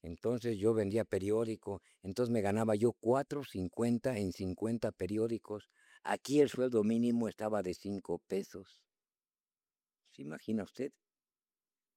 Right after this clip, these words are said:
Bueno, y así fui subi-, fui subiendo, duré veinte años vendiendo periódico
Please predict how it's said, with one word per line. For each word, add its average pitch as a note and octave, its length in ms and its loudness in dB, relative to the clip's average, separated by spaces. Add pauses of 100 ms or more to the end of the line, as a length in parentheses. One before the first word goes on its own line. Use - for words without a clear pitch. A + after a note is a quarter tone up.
Bueno, D2+ 420 -6 (540)
y F#2 120 -4
así C#3+ 220 -2
fui - 160 0
subi-, C3 320 2
fui D#3+ 140 0
subiendo, D3+ 540 -2 (160)
duré B2 240 4
veinte C3+ 400 2
años B2 180 0
vendiendo G#2+ 320 -2
periódico F#2+ 680 -4